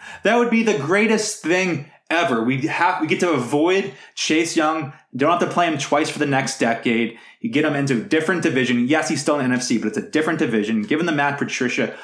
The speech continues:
another bumbling oaf in the Dave Gettleman tradition. And then just laugh at them.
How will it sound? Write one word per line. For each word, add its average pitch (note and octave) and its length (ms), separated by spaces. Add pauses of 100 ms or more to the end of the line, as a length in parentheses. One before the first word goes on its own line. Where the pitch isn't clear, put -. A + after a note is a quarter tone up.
(120)
another D3+ 280
bumbling C#3 540
oaf C3+ 240
in C3+ 80
the B2 80
Dave B2 300
Gettleman A#2 360
tradition. A2+ 640 (1040)
And D#3 160
then F#3 140
just - 480
laugh F3+ 360
at D3+ 120
them. - 220